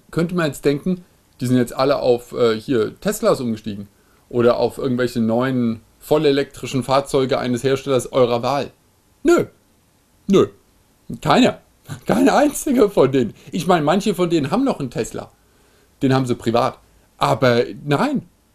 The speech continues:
Nein, nein. Die haben alle irgendwie gesagt, einen schönen S U V.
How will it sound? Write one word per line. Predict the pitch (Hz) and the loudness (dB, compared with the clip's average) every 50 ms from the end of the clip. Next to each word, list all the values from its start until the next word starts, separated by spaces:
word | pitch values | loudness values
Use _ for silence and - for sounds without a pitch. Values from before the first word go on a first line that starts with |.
| _ _ _ - | _ _ _ -4
Nein, | - 131 135 175 233 | -2 0 2 2 2
nein. | 247 226 226 247 214 - - _ _ _ _ _ _ _ _ _ _ - | 0 0 -2 -2 -4 -6 -8 _ _ _ _ _ _ _ _ _ _ -4
Die | - 143 131 | -4 -2 0
haben | 147 165 180 - | 0 0 -2 -2
alle | - 143 156 202 247 226 | 0 -2 0 2 0 -2
irgendwie | - - 190 214 226 220 208 - 208 | -2 0 -2 0 0 -2 -2 -2 -4
gesagt, | 196 180 196 180 147 - - - - - | -2 0 2 0 0 0 -4 -16 -10 -8
einen | 131 123 | -6 -6
schönen | - - 165 180 196 220 208 | 0 2 2 2 2 0 -2
S | 196 185 202 196 - | -2 -4 -6 -6 -4
U | 190 185 160 | -6 -4 -4
V. | 156 160 196 254 247 | -4 -4 -6 -6 -8